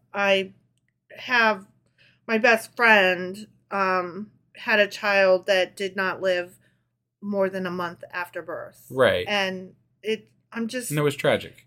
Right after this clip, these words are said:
Speaker 1: It was tragic. And you just don't make off-the-cuff comparisons like that. Like,
Speaker 2: Sure.
Speaker 1: how fucking dare you?
Speaker 2: Right,
Speaker 1: You know?
Speaker 2: right.
Speaker 1: Who, whomst the fuck do you think you are?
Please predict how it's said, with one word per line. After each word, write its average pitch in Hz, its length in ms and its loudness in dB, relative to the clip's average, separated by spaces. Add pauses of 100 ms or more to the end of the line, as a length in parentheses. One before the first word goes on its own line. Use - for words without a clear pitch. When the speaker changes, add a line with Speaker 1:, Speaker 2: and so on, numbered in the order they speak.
(100)
Speaker 1:
It 285 80 -6
was 311 160 -4
tragic. 285 760 -4
And 262 140 -4
you 302 120 -2
just 330 200 -6
don't 339 220 -4
make 285 260 -4
off-the-cuff 247 600 -4
comparisons 254 800 -6
like - 200 -10
that. 180 220 -12
Like, 196 160 -4
Speaker 2:
Sure. 120 220 0 (100)
Speaker 1:
how 359 180 -6
fucking 320 520 -4
dare 269 280 -2
you? 131 440 -10 (180)
Speaker 2:
Right, 104 380 -2
Speaker 1:
You 214 100 -6
know? 220 240 -2
Speaker 2:
right. 320 100 -12 (340)
Speaker 1:
Who, 320 440 2
whomst 339 580 -2
the 277 120 2
fuck 277 480 -2 (400)
do 226 80 -12
you 240 140 -6
think 254 300 -6
you 233 120 -6
are? 226 420 -8